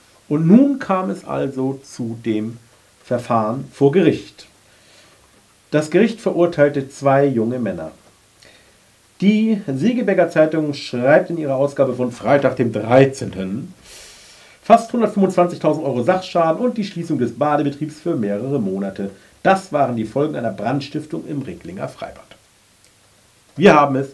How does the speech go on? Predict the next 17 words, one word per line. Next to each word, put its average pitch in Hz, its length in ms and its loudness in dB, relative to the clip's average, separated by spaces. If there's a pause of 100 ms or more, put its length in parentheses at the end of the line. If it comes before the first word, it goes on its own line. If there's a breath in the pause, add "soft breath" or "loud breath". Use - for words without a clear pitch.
leidvoll 120 520 -6 (480 soft breath)
merken 120 320 -2
müssen. - 220 -20 (920 soft breath)
Ja, - 180 -2 (240)
drei 208 380 6
junge 185 300 0
Männer 160 260 4
waren 147 220 2
dafür 139 280 2
verantwortlich. 151 540 -2
Das - 140 -4
Ganze 135 240 -2
fand 120 200 -4
statt 139 240 -2
im 131 100 -4
Oktober 117 360 -4
zweitausenddreizehn. 110 1120 -6